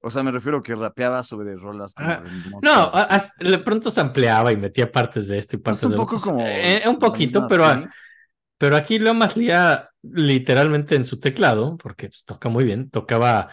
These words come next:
Speaker 2: pues, piezas de Mozart, así se ponía a cantar, <laughs> le ponía letra arriba y se ponía a cantar sonatas, les metía letra a las sonatas.
Speaker 1: Oye.
Speaker 2: Aquí lo hace con Bach un
Speaker 1: No,
Speaker 2: poco.
Speaker 1: no te imaginas como,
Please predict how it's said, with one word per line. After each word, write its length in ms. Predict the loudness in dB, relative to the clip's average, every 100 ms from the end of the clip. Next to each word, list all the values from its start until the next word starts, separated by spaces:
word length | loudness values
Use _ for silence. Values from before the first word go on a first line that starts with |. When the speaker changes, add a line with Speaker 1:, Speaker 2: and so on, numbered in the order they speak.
| -16 -20
Speaker 2:
pues, 120 | -20 -4
piezas 300 | -2 -2 -2
de 80 | -2
Mozart, 380 | 0 -2 -4
así 200 | -4 -4
se 120 | -2 -2
ponía 260 | -2 -2
a 40 | -2
cantar, 460 | -4 2 2 2
<laughs> 20 |
le 100 | -2
ponía 400 | -6 -10 0 4
letra 260 | 4 2 0
arriba 200 | 2 2
y 40 | 0
se 100 | -2
ponía 220 | -6 -4
a 20 |
cantar 280 | -4 -2 -2
sonatas, 520 | -2 -2 -2 -2 -4
les 120 | -6 -8
metía 240 | -4 -2
letra 240 | -2 -2
a 40 | -2
las 160 | -4 -6
sonatas. 220 | -4 -2
Speaker 1:
Oye. 160 | -4 -8 -20 -20 _ _
Speaker 2:
Aquí 220 | -4 -2 2
lo 100 | 2
hace 180 | 2
con 180 | 0 2
Bach 240 | 2 2 -2
un 120 | -2 -2
Speaker 1:
No, 100 | -2
Speaker 2:
poco. 120 | -6
Speaker 1:
no 120 | -6
te 120 | -6
imaginas 400 | -6 -4 -6 -6
como, 240 | -8 -12